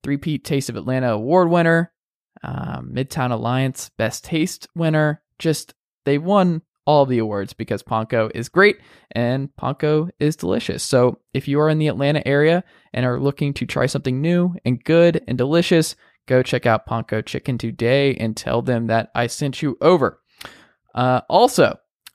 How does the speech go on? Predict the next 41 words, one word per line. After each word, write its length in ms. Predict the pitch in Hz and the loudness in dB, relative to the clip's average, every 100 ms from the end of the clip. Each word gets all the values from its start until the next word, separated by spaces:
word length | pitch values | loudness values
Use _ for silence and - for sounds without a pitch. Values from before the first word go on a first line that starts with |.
| _ | _
if 180 | - 143 | -4 -2
you 80 | 151 | 0
have 80 | 147 | 0
not 220 | 143 147 | 2 2
already, 340 | 147 156 175 | 2 2 2
go 140 | 127 127 | 2 0
check 180 | 156 147 | 0 -2
out 160 | 131 | -2
chase 200 | - 127 | -2 -6
thomas 140 | 123 123 | -8 -2
podcast 420 | 123 113 117 - | -2 2 0 2
dot 160 | 110 | 0
com. 360 | - 170 185 190 _ - | 2 4 4 2 _ -10
It's 140 | 117 | -6
where 220 | 117 113 - | 0 0 2
all 160 | 113 113 | 2 2
of 60 | |
my 120 | 107 - | 0 -4
episodes 540 | - 135 143 131 120 - | -4 -4 -2 -2 -2 -4
to 120 | 127 - - | -12 -12 -2
all 140 | 120 | 0
of 80 | 113 | 0
my 100 | - | -4
podcasts 580 | - - 160 180 160 - | -4 -2 0 0 -2 0
are, 300 | 147 147 165 - - - | 2 2 2 -4 -16 0
all 140 | 160 | 2
of 60 | 196 | 4
my 120 | 196 | 4
writing 520 | 160 147 208 147 - _ - | 4 4 4 2 -2 _ -2
that 120 | 123 | 2
I 80 | 110 | 2
do, 260 | 107 104 101 - | 0 -4 -6 -8
uh, 260 | - 107 107 | -2 -2 -2
more 220 | 131 156 | -2 -4
information 480 | 165 165 165 165 165 | -4 -4 -2 -2 -2
on 140 | 165 | -2
me 160 | 175 170 | 0 0
and 100 | 160 | 0
who 140 | 170 | 0
I 140 | 170 | 0
am, 380 | 180 214 220 127 | 2 4 4 2